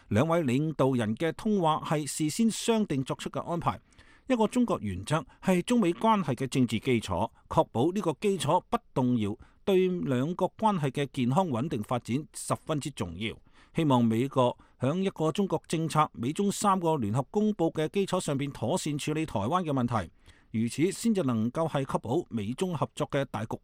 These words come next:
不受影響。響川普政府國安以及外交部門成員陸續到位之後，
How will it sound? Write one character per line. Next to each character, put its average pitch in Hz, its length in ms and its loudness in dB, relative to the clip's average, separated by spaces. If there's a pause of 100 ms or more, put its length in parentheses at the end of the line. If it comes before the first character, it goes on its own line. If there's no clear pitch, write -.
不 175 80 -4
受 95 340 -4
影 87 160 -6
響。 98 240 -4 (640)
響 165 240 2
川 202 160 4
普 165 160 4
政 156 200 -2
府 147 220 2
國 - 260 2
安 180 180 2
以 - 20 -2
及 156 220 -2
外 139 180 -2
交 196 180 0
部 160 240 2
門 123 180 6
成 123 400 4
員 127 200 4
陸 156 120 -4 (120)
續 156 100 -2 (100)
到 170 120 4
位 151 260 2
之 156 160 -4
後， 113 260 -2